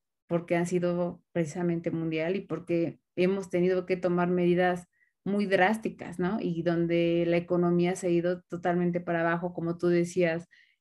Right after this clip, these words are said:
este, la parte ambiental está totalmente mal, en donde nos estamos matando los unos a los otros sin,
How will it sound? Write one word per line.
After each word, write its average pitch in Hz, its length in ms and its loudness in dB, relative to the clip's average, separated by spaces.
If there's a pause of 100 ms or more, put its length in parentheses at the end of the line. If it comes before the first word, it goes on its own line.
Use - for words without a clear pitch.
este, 175 500 0
la 170 200 0
parte 180 480 2
ambiental 175 560 0
está 170 720 -2
totalmente 175 560 0
mal, 180 580 0 (320)
en 175 160 2
donde 170 280 2
nos 170 160 0
estamos 180 400 0
matando 175 400 0
los 165 200 -4
unos 170 360 -2
a 165 180 -6
los 165 200 -8
otros 170 500 -2 (320)
sin, 170 880 0